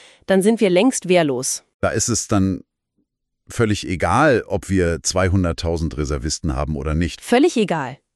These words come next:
Speaker 1: Und das ist vielleicht die ultimative Frage, mit der wir das heute beenden sollten.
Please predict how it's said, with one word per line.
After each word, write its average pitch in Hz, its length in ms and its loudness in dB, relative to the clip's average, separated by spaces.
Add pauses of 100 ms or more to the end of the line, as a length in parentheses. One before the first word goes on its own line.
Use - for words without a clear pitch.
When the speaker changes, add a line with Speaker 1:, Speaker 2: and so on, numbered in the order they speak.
(420)
Speaker 1:
Und 262 120 6
das 294 80 2
ist 359 120 0
vielleicht 262 280 0
die 247 140 2
ultimative 226 680 2
Frage, 208 380 2
mit 180 160 0
der 185 160 4
wir 196 80 0
das 180 200 -2
heute 185 220 0
beenden 175 480 -2
sollten. 147 440 -2